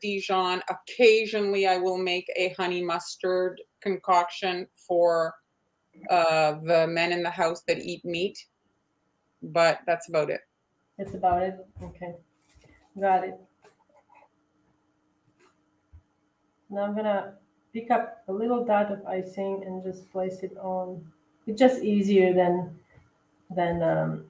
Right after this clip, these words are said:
Speaker 2: trying to get the piping bag onto this small eye.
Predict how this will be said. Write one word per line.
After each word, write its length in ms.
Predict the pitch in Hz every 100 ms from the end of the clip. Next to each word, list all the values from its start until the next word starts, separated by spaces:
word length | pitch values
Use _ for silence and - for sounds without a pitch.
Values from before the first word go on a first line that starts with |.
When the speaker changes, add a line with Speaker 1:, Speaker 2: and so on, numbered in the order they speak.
| -
Speaker 2:
trying 380 | - 190 190 190
to 320 | 190 180 175 - - _ _ _ 170
get 180 | 185 -
the 300 | 165 151 - _ _
piping 320 | 185 185 180
bag 300 | 175 160 160 -
onto 240 | 185 185 180
this 260 | 175 -
small 460 | - 185 180 180 180
eye. 380 | 185 185 180 190